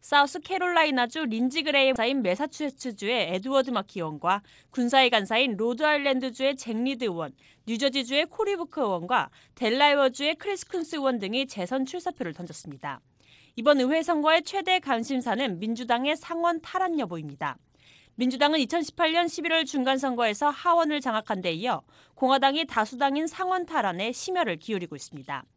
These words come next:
현재 상원은 공화당 쉰세 석, 민주당은 마흔일곱 석으로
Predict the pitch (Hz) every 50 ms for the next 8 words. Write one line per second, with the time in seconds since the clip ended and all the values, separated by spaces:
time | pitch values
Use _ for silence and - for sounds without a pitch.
0 | _ _ _ _ _ _ _ _ - 339 320 349 349 294 359 349 330 330 330 349
1 | 349 330 - 285 247 262 269 269 285 285 294 294 - 392 370 359 330 359 359 330
2 | - 175 131 - _ - - - - _ - 226 233 240 247 226 262 254 269 320
3 | 320 233 185 175 190 254 302 285 240 190 214 226 285 262 - - 220 180 202 220
4 | 294 240 156 -